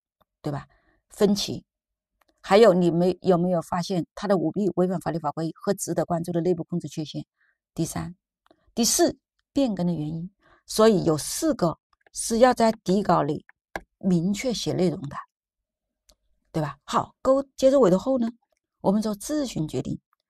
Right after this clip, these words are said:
那么可不可以查阅底稿呢？在这个时候查阅底稿，一定要得到被审理单位的这个授权。为什么？因为它不是法律法规要求，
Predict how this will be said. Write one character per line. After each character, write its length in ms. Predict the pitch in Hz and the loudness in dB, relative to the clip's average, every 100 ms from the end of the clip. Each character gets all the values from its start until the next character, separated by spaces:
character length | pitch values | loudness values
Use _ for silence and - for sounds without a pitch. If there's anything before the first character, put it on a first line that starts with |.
| _ _ _ _ | _ _ _ _
那 120 | - | 2
么 100 | 285 | 4
可 140 | 302 226 | 4 2
不 60 | 247 | 6
可 100 | 262 | 4
以 60 | |
查 160 | 190 175 | 4 -2
阅 120 | 220 | 0
底 140 | 180 | 0
稿 120 | 190 156 | 0 -2
呢？ 100 | 165 _ _ | -6 _ _
在 160 | - 311 | 6 6
这 160 | 339 | 6
个 120 | 349 277 | 6 6
时 120 | - | 6
候 160 | 160 | -4
查 200 | - - | -4 -2
阅 120 | 175 175 | 0 0
底 140 | 139 | -4
稿， 180 | - - _ _ | -6 -6 _ _
一 200 | - 196 | -4 -2
定 100 | 226 | 2
要 120 | 262 226 | 0 2
得 120 | 165 | 0
到 100 | 175 | 0
被 140 | 208 | 0
审 120 | 175 | -2
理 80 | 165 | -2
单 120 | 160 160 | -4 -6
位 80 | 160 | -6
的 140 | 147 - _ _ - | -8 -8 _ _ -10
这 100 | 175 | -4
个 120 | 151 | -4
授 200 | - 185 | -2 -2
权。 260 | - 143 - | -4 -12 4
为 140 | 320 | 6
什 100 | - | 6
么？ 140 | 160 156 _ _ _ _ _ _ _ _ _ | 2 -4 _ _ _ _ _ _ _ _ _
因 200 | - 277 | 6 8
为 180 | 277 185 | 10 6
它 180 | - 262 | 2 -4
不 200 | - 180 | 0 0
是 120 | 196 | 0
法 200 | 208 135 | -4 -4
律 120 | 147 | -2
法 120 | 190 143 | -4 -2
规 120 | 170 | 0
要 160 | 160 | -2
求， 260 | 160 143 151 | -4 -8 -8